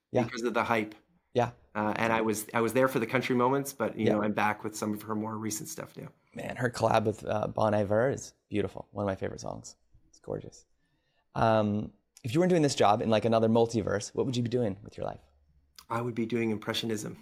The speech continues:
Speaker 1: Yeah, come on.
Speaker 2: <laughs> Maybe
Speaker 1: That's
Speaker 2: both
Speaker 1: amazing.
Speaker 2: of us would. <laughs>
Speaker 1: Yeah, yeah, there you go. <laughs> There you go. Um, take that, Mom. Um, f-, uh, <laughs> app on your phone you can't live without.
Speaker 2: Gmail.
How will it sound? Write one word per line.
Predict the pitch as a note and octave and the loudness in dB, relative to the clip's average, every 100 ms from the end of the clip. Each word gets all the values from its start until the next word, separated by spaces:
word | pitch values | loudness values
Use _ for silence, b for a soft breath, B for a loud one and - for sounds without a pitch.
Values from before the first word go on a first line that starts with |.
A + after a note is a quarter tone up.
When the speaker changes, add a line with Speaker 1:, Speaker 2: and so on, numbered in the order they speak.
| - b b b b | -20 b b b b
Speaker 1:
Yeah, | - A2 G#2+ A2+ | -14 -10 -10 -10
come | - A#2+ | -4 2
on. | A2 G#2+ - _ | 2 2 -4 _
Speaker 2:
<laughs> | - - | -20 2
Maybe | F3 F#3+ | 6 8
Speaker 1:
That's | F#3+ | 8
Speaker 2:
both | - | 6
Speaker 1:
amazing. | - | 6
Speaker 2:
of | C#3+ | 2
us | A#2 - | 2 2
would. | A2+ G#2+ G#2+ - | 0 0 -6 -16
<laughs> | - - | -10 0
Speaker 1:
Yeah, | B2 G2+ | 0 2
yeah, | B2 A#2 | 2 4
there | C3+ | 4
you | - A#2+ | 4 2
go. | A2+ - | 2 0
<laughs> | - | 4
There | D3+ | 6
you | D3+ | 6
go. | - A#2 - - - B G3+ G3+ G3+ E3+ - | 4 2 2 -4 -8 B -6 -8 -8 -6 4
Um, | A2+ G#2+ | 4 4
take | - G#3 | 4 2
that, | D#3+ D#3 - | 4 2 2
Mom. | A#2+ B2+ C3+ B2 B B - | 4 4 4 -2 B B 2
Um, | C3 C3+ A#2+ A#2+ - - | 6 6 6 2 -2 -12
f-, | - - | -14 -4
uh, | - G2+ E3 D#3+ - D3+ - - | 2 4 4 0 0 -2 -4 -14
<laughs> | - | 0
app | B2+ C3+ C#3+ | 6 6 6
on | C#3+ | 2
your | C3 | 2
phone | B2+ A#2 A2 | 4 4 4
you | |
can't | - G#2+ | 2 2
live | G2 | 0
without. | A#2 - - - _ _ _ _ _ _ _ _ _ _ _ _ _ _ _ _ - | -2 -4 -4 -10 _ _ _ _ _ _ _ _ _ _ _ _ _ _ _ _ -12
Speaker 2:
Gmail. | C3+ D3+ E3 C3+ C#3+ F#3 | 0 4 6 6 6 2